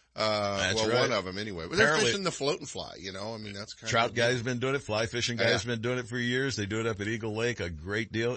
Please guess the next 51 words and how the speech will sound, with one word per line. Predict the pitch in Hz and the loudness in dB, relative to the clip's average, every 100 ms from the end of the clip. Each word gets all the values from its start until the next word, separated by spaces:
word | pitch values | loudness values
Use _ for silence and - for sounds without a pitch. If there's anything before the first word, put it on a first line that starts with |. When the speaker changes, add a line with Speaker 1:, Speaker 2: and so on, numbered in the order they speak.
| - | -2
Speaker 2:
It | 107 90 | -2 -2
is | 104 | -4
a | 101 104 | -2 -4
proven | - 113 123 95 76 73 | -4 -2 0 -2 -6 -4
technique. | 87 76 82 78 | -4 -4 -6 -4
And | 95 | 0
Speaker 1:
Yeah. | 135 117 | 2 2
Speaker 2:
it | |
fishes | 147 143 107 | 2 0 0
a | 107 | -4
couple | 135 120 | -4 -6
depths | 101 95 131 - | -4 -2 -2 -2
at | 120 | -4
once | 127 190 - | -4 -6 -6
if | 90 | -8
you're | 98 | -6
using | 110 143 | 0 0
Speaker 1:
And | 135 | 0
Speaker 2:
a | |
couple | 117 - | -4 -6
flies. | 95 117 143 | -6 -6 -2
Speaker 1:
the | 135 | 0
Jay | 127 139 139 | 2 2 2
Fair | 135 127 | 2 0
fly | - 123 | 4 4
and | 120 | 4
all | 117 | 4
that | 120 117 | 2 2
stuff | - 113 | -2 -4
that | 104 123 | -4 -6
you | |
guys | 113 110 101 | -2 -2 0
did | 113 | -6
at | 104 | -4
Eagle, | 117 113 110 107 98 | -4 -2 0 -2 -4
you | - 110 | -8 -4
know, | 107 | -4
pretty | - 139 | -4 -6
similar | 110 131 123 104 | -6 -8 -6 -6
to | |
what | 95 92 | -6 -6
they're | 85 | -8
fishing | - 95 85 | -12 -14 -16
for | - | -20
spotted | - 95 98 | -10 -10 -8
bass | 76 - | -12 -12
right | 62 60 | -16 -18
now, | 62 | -16
Speaker 2:
Yeah. | 82 90 | -8 -8
Speaker 1:
too, | 69 - | -8 -14
so. | - | -20